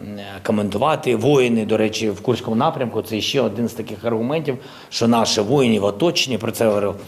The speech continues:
і Вітков, і русські, або русські, і Вітков, і все.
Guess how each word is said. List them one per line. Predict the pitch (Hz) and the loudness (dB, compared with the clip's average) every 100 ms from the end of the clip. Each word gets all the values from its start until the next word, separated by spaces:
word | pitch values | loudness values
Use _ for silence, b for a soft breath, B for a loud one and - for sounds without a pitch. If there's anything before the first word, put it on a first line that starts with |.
| B | B
і | 113 104 | -6 0
Вітков, | 156 160 - 131 123 - - | 0 0 0 0 0 -6 -2
і | 104 | 2
русські, | 139 156 - - 127 123 B B - | 2 0 -2 -6 -4 -4 B B -2
або | 107 107 131 123 - | 0 2 4 2 0
русські, | 117 139 156 - 127 120 | 2 2 2 0 0 2
і | |
Вітков, | 110 147 147 135 - | 2 2 2 -2 -2
і | 123 | -6
все. | - 104 78 | -4 -4 -4